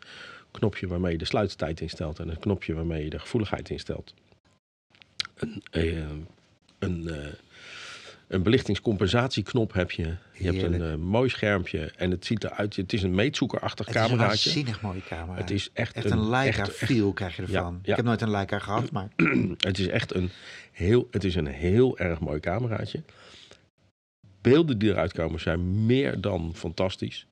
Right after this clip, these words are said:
Speaker 1: Echt, echt gewoon goede, goede foto's. Je, het is ook wel een ka-, ik, ik vind het,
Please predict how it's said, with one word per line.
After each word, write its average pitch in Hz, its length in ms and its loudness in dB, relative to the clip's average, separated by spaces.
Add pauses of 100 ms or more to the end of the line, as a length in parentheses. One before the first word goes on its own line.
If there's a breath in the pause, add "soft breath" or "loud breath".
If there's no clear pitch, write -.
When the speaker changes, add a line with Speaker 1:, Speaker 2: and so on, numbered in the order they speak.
(120)
Speaker 1:
Echt, - 420 -4 (800)
echt - 240 -6
gewoon 92 320 -2
goede, 117 420 0
goede 165 360 -2
foto's. - 520 -4 (480 loud breath)
Je, 85 200 -2 (440)
het 104 160 -4
is 123 120 0
ook 104 100 0
wel 113 120 2
een 107 80 2
ka-, 120 160 -2
ik, 107 240 -2
ik 123 180 -6
vind 139 180 2
het, 135 100 2